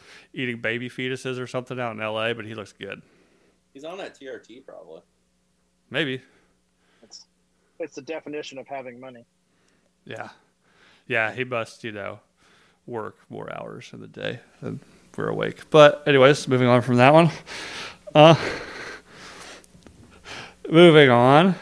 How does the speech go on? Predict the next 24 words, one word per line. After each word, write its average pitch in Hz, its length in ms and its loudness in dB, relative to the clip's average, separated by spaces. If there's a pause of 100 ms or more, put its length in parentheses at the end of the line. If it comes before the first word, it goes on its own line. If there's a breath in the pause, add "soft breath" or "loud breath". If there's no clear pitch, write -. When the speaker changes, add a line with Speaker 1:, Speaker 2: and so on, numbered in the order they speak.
(160 loud breath)
Speaker 1:
moving 135 300 6
on. 135 180 6
So 131 640 12 (340 loud breath)
one 156 160 10
thing 165 80 12
I 156 60 12
wanna 151 140 12
ask 139 340 10
the 123 100 0
live 113 380 2
chat, 104 460 -8
though, 104 260 -6
since, 104 420 -14 (920)
uh, 107 300 -4
Craig 117 340 -6 (100)
is 117 480 -6
kind 110 220 -6
of 110 180 -12
neuter 120 380 -10
royalty 107 840 -14
and 123 120 -16
he's 117 140 -16
getting 110 300 -14
married, 113 540 -8